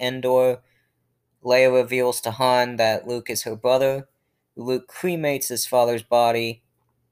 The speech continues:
and reunites with his friends. As the rebels and the galaxy celebrate the Emperor's defeat, Luke sees the spirit of Yoda, Obi-Wan, and Anakin watching over him.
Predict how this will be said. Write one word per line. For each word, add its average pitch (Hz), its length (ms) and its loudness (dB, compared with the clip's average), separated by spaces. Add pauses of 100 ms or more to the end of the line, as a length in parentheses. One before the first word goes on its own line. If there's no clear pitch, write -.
(1160)
and 120 280 0
reunites 139 560 0
with 131 180 -2
his 117 200 -2
friends. 117 500 0
As 117 260 0
the 120 80 -4
rebels 135 420 2
and 123 160 -6
the 123 40 -2
galaxy 123 580 2
celebrate 123 540 2
the 117 80 0
Emperor's 120 340 -2
defeat, 117 460 -6
Luke 131 220 -4
sees 131 420 -4
the 117 80 -14
spirit 131 400 0
of 120 80 2
Yoda, 123 420 4
Obi-Wan, 123 480 2
and 113 140 -4
Anakin 113 460 -2
watching 110 340 -2
over 104 220 0
him. - 220 -14